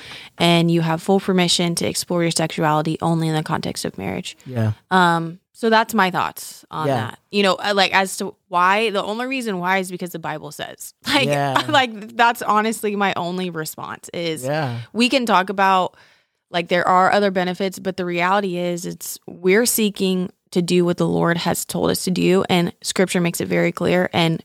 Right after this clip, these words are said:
Speaker 1: we don't need we can talk about more reasons why, but really you don't need another reason. Like,
Speaker 2: Yeah.
Speaker 1: scripture says, "Don't do this." And so we
Speaker 2: Yeah.
Speaker 1: should trust God that he's good and he knows what he's talking about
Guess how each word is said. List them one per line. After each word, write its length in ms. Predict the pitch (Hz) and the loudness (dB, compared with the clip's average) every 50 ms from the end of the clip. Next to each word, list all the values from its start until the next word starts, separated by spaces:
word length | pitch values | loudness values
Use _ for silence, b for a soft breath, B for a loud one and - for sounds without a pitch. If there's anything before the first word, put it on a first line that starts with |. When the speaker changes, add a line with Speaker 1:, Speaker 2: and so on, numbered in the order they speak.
| _ | _
Speaker 1:
we 120 | - 180 190 | -10 -4 -2
don't 160 | 185 180 - | 0 0 0
need 200 | 180 180 180 - - _ _ _ _ _ _ _ _ _ _ _ _ _ _ _ _ | 0 -2 -2 -4 -6 _ _ _ _ _ _ _ _ _ _ _ _ _ _ _ _
we 120 | - 240 220 | -6 -2 0
can 140 | 240 220 | 0 0
talk 280 | 202 - 208 202 208 208 | 0 2 2 2 2 2
about 240 | 233 214 226 220 - | 2 2 4 4 4
more 120 | 226 226 | 2 2
reasons 340 | 226 226 226 220 226 214 220 | 2 2 2 2 0 0 0
why, 160 | 220 214 208 | 2 2 2
but 160 | 202 196 - | 2 0 -2
really 300 | - 196 202 220 226 233 220 | 0 2 2 2 4 4 2
you 80 | 220 208 | 2 4
don't 240 | 185 202 190 156 170 | 4 2 2 2 0
need 140 | 170 165 165 | 0 -2 -2
another 300 | 160 160 151 156 151 147 | -2 -2 -2 -2 -2 -4
reason. 480 | - 160 156 - - - - - - - | -6 -8 -10 -10 -10 -10 -10 -10 -12 -14
Like, 240 | 123 117 180 185 226 | -4 0 0 0 2
Speaker 2:
Yeah. 60 | 214 | 0
Speaker 1:
scripture 380 | - 196 208 208 202 - 226 202 | 0 2 2 2 2 2 0 0
says, 360 | - - 190 175 165 165 165 | 0 0 2 2 0 0 -2
"Don't 280 | - - 170 165 - - | -2 -2 -2 -2 -2 -4
do 140 | - 170 165 170 | -4 -4 -2 0
this." 280 | 185 190 214 220 - | 2 2 2 0 0
And 160 | - 190 185 | -2 -2 0
so 180 | - - 175 175 | 0 2 2 2
we 120 | 175 175 | 2 2
Speaker 2:
Yeah. 40 | 180 117 | 0 0
Speaker 1:
should 180 | - 180 175 | -2 -2 -2
trust 320 | - - 170 175 185 - - | -2 -2 0 0 -2 0 0
God 260 | - 170 180 175 180 | 2 4 4 2 2
that 120 | - - | -2 -4
he's 280 | 190 - 185 175 170 - | -4 -6 -6 -4 -4 -6
good 300 | - - 170 165 175 180 | -6 -4 -2 -2 -2 -2
and 120 | 180 175 170 | -2 -4 -4
he 120 | 175 170 | -4 -4
knows 240 | 170 165 160 170 - | -2 -2 -2 -2 -4
what 80 | - | -6
he's 160 | 185 175 175 - | -8 -8 -8 -4
talking 380 | - 180 - 185 - 208 208 | -2 -2 -2 -2 0 2 2
about 420 | 220 220 240 240 262 269 262 - | 4 4 4 4 4 2 2 -2